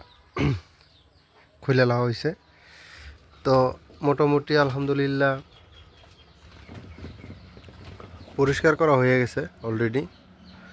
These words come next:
একবারে চকচকা চকচকা করা হয়েছে, ঠিক আছে।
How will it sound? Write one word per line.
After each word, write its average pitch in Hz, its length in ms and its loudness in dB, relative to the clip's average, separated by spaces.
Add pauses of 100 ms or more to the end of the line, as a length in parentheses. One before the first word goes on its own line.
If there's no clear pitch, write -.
(340)
একবারে 123 400 2 (360)
চকচকা 131 440 -8
চকচকা 127 400 -10
করা 123 260 -6
হয়েছে, 117 280 -6 (340)
ঠিক 123 140 -8
আছে। 123 220 -4